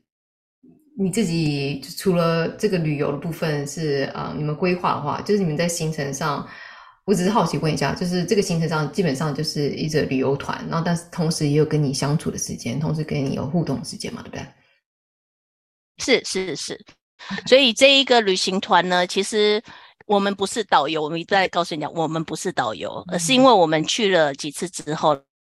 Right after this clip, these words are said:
Speaker 2: 后我们请他依照我们的需求安排一套我们需要的团，你懂吗？
Speaker 1: 嗯。
Speaker 2: 然后在这个过程里面再安排我们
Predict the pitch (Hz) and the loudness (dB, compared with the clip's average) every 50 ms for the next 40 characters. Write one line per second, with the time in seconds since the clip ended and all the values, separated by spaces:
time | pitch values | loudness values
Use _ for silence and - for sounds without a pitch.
0 | _ _ 160 175 175 165 147 160 - - 131 - 180 160 156 139 - - 208 196 | _ _ -2 0 0 2 0 0 -2 -6 -8 -6 -4 -2 0 -2 -2 -2 -6 -6
1 | - - 220 190 151 139 131 135 139 135 - - - 160 160 - - - 131 101 | 0 2 2 4 4 2 0 -2 -2 -4 -4 -6 -6 -6 -6 -6 -2 -2 -2 -2
2 | - - - - - - - - - - - - - 180 185 196 208 - - - | -4 -8 -10 -10 -16 -18 -18 -18 -18 -20 -14 -4 0 0 2 2 0 -2 0 0
3 | - 143 143 135 131 - - _ _ _ - - - 185 180 170 165 160 151 139 | 0 2 2 0 0 -2 -6 _ _ _ -8 0 4 6 6 8 8 6 4 2
4 | 151 - - _ _ _ _ 180 185 175 165 165 165 160 - - - 185 180 170 | 0 -6 -10 _ _ _ _ 0 2 2 2 2 0 -2 -2 -4 0 2 4 4
5 | 156 143 - - 143 143 139 131 - - - _ _ _ _ - - - 165 139 | 4 4 0 -4 -6 -6 -6 -8 -10 -14 -18 _ _ _ _ -14 0 2 2 4
6 | 131 143 165 208 - _ _ _ _ _ _ _ _ _ _ _ _ - - 175 | 4 2 -2 -4 -6 _ _ _ _ _ _ _ _ _ _ _ _ -8 -6 -2
7 | 165 175 147 123 - 117 120 - - _ _ _ _ _ _ _ _ - 185 170 | 0 0 0 0 -4 -8 -8 -8 -12 _ _ _ _ _ _ _ _ 4 6 6
8 | 160 160 156 147 190 190 175 160 131 214 190 180 - - 190 185 156 - - 185 | 8 8 8 8 8 8 6 6 4 2 2 2 2 -2 -2 -2 -2 0 2 0
9 | 165 - - 175 147 156 135 104 131 151 156 143 139 131 147 - - 165 156 151 | 0 2 0 -2 -2 -2 -2 -2 -2 -2 -2 -2 -2 -6 -6 -2 0 2 2 2
10 | 139 135 - - 160 165 - - 151 135 139 139 143 139 135 143 139 127 123 120 | 0 -2 -2 -2 -4 -4 -2 -4 -4 -2 -2 -2 -4 -4 -4 -4 -6 -6 -8 -10
11 | 104 | -10